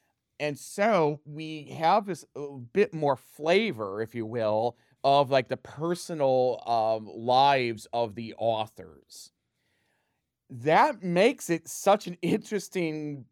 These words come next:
book in the Scriptures because as we read the Psalter,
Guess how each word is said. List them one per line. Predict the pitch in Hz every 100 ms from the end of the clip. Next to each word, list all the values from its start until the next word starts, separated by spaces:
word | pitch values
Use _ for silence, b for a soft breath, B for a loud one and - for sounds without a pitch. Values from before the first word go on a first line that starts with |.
| _ _
book | 165 214 165 110 - - -
in | 156
the | 143
Scriptures | - - 139 - - 123 127
because | - 143 - - 202 202 160 147 - -
as | 147 143 123
we | 139 123
read | 120 185 311 330
the | 147
Psalter, | 127 - 123 107 - 104 95